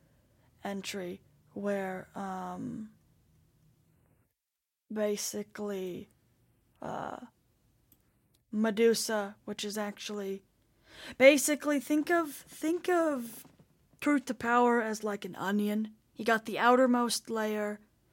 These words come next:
which is Eris Morn, and then you have Medusa, and then you have Savathûn in the middle. <laughs> I guess Dulin Karu,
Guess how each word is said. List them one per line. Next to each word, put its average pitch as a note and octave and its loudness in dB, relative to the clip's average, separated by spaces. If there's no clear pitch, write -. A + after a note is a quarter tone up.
which G#3+ -4
is G3 -4
Eris G3+ -2
Morn, G3 -4
and G#3+ -2
then A3 2
you A3 0
have G#3+ -6
Medusa, F#3+ -2
and G3+ -2
then G#3+ 6
you A3 4
have A3 4
Savathûn G3 -2
in F#3+ -6
the E3+ -10
middle. D3 -10
<laughs> - -20
I A3 -2
guess A#3 0
Dulin G#3+ 0
Karu, G3 -4